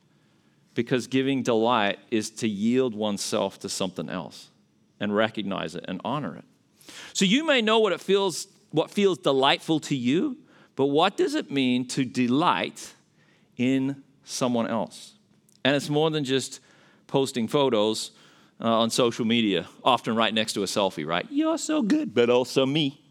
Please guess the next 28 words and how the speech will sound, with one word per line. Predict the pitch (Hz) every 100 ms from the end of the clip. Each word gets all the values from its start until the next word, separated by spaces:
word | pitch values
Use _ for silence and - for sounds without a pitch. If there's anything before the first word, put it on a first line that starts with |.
| _
you | - 127
know? | 123 - - - - - - -
<laughs> | 139 - 160 - 175 - - - - -
Right? | 127 139
"Here | 175
I | 208
am." | 247 226 220 185 _ _ _ - _ _ _ _ _ _ _ - _ _ - - -
So | 180
as | 202
you | 233
decide | 277 269 226 196 180
to | 165
live | 165
differently, | 131 180 185 120 98
one | 123 147 147
modeled | 151 175 196
after | 170 151 160
Christ, | - 120 101 120 -
one | 143 175
who | 175
chooses | 151 - 220 233 240
to | - 190
live | 180 170
out | 156 151 156
our | 143
Heavenly | 160 156 151
Father's | 147 151 135 123
character, | - 143 139 131 117